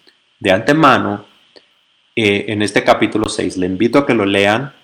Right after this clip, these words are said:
el capítulo seis de Gálatas, porque Pablo, Pablo toca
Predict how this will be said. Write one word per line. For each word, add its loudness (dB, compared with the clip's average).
el -20
capítulo -6
seis -2
de 0
Gálatas, -4
porque -4
Pablo, 4
Pablo 2
toca 0